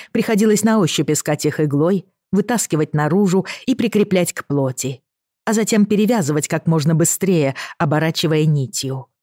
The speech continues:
Это лучше, чем прижигание, если есть время. В глаза стекал пот, и я вытерла его предплечьем.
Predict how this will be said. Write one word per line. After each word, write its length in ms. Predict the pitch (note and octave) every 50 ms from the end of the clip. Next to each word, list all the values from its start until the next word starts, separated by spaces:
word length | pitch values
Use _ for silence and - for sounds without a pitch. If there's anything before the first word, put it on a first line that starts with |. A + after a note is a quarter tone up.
| _ _ _ _ _ -
Это 220 | G#3 G3+ A3+ G#3+
лучше, 260 | A3+ C4 G#3 - E3+
чем 240 | D#3 - E3+ D#3 D3+
прижигание, 800 | - D3+ D#3 C#3+ D#3+ D#3 D3+ D3 D3 D3 D3+ D3+ D3 D3 - - _
если 340 | - E3 D#3+ D3+ - - D#3
есть 280 | D3+ D#3 D3+ D3 - -
время. 560 | C#3+ D3 D3 D3 D3 D3 D3+ D3+ C#3+ C#3 - _ _ _ _ _ _ _ _ _ _ _ _ _ _ _ _ -
В 80 | E3
глаза 340 | D3 E3 D#3+ D#3 C3+ D3+ D3
стекал 440 | C3+ - - E3+ D3+ - D3 D3+ D3+
пот, 320 | - _ - B2+ A#2 - _ - - _ _ _ _ _ _ _ -
и 60 | G3+
я 160 | F3 F3 E3+
вытерла 380 | D3+ F#3+ F3 - F3 D#3+ D#3+ D#3
его 220 | D#3 D3+ D3+ D#3
предплечьем. 920 | - D#3 D3+ - - - D3 C#3 C3+ C3 B2 - - B2+ C3+ C3+ C3+ C3+